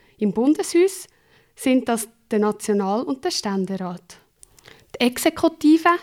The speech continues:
das sind die Leute, die schauen, was man mit diesen neuen Gesetzen anfangen kann. In unserem Fall ist das der Bundesrat.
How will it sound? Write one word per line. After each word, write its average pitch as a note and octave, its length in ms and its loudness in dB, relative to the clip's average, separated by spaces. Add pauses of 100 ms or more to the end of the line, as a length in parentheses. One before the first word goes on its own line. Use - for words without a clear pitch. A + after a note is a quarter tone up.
(180)
das A3+ 240 2
sind C4 260 2
die A3+ 120 4
Leute, D4 420 4
die G3+ 80 -14
schauen, A#3 540 4 (340)
was G3+ 240 2
man B3+ 160 6
mit B3 180 0
diesen A#3 120 4 (160)
neuen B3 320 4
Gesetzen - 500 -2
anfangen F#3 560 -2
kann. - 100 -20 (580)
In B3 240 2
unserem F4 340 4
Fall C4 320 4
ist - 220 -6
das A3 200 -2
der D4 80 2
Bundesrat. F#3 920 -6